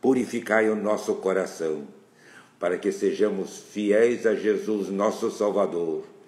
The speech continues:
que acompanha cada um de nós,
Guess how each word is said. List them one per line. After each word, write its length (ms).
que 100
acompanha 1040
cada 600
um 280
de 200
nós, 680